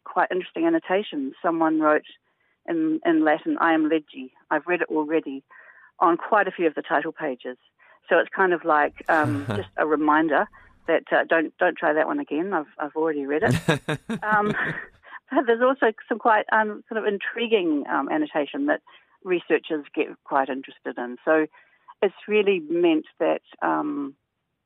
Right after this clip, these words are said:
Speaker 1: people, researchers across the world have, uh, made a pilgrimage to ours, which is the, the furthest from where it was printed in London. Um, they reckon it's, you know, eleven thousand three hundred eighty-six miles from the print house.
Speaker 2: <laughs>
Speaker 1: So, um,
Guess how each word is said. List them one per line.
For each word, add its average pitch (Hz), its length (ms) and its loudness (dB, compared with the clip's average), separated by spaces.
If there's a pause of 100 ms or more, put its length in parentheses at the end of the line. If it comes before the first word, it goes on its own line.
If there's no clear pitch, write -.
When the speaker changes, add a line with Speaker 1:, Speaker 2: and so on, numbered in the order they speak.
(160)
Speaker 1:
people, 180 400 -6
researchers 160 480 -8
across 143 320 -10
the 147 80 -16
world 147 420 0 (200)
have, 147 260 -6 (300)
uh, 143 260 -10
made 151 260 0
a 143 220 0
pilgrimage 170 380 -2 (240)
to 175 60 -2
ours, 165 340 4
which - 180 -8
is 160 220 -6
the, 156 160 -2 (480)
the 170 60 -8 (120)
furthest 185 560 2
from 170 200 -4
where 165 160 4
it - 80 0
was 160 180 -6
printed 185 340 -6
in 165 80 -4
London. 180 420 0 (720)
Um, 170 320 0
they 165 140 2
reckon 170 280 -6
it's, - 160 -8 (240)
you 175 60 -12
know, 170 120 -6
eleven 175 300 -2
thousand 175 560 0
three 185 120 -6
hundred 175 280 -4
eighty-six 190 440 -6
miles 196 360 4 (280)
from 196 280 -4
the 185 80 -6
print - 240 0
house. 254 240 0
Speaker 2:
<laughs> - 680 -10
Speaker 1:
So, 208 380 4
um, 196 500 2